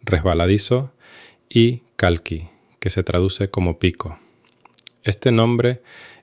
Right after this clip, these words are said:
evoca la naturaleza desafiante y resbaladiza de las laderas de la montaña, que representan un desafío incluso para los alpinistas más experimentados. Historia y expediciones.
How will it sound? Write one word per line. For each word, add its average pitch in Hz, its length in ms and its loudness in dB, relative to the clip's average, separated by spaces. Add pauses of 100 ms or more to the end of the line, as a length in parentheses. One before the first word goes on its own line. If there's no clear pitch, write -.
evoca 107 360 6
la 110 100 6
naturaleza 95 600 2
desafiante 98 840 0 (160)
y 101 140 2
resbaladiza 90 840 0
de 95 220 -2
las 85 140 0
laderas 92 440 2
de 95 100 2
la 87 80 4
montaña, 87 600 -2 (600)
que 101 120 4
representan 110 560 4
un 107 140 4
desafío 101 560 2
incluso 107 600 0
para 90 220 2
los 87 240 0
alpinistas 95 680 -2
más 92 280 0
experimentados. 82 1000 -4 (1600)
Historia 113 680 2
y 117 140 0
expediciones. 85 960 -2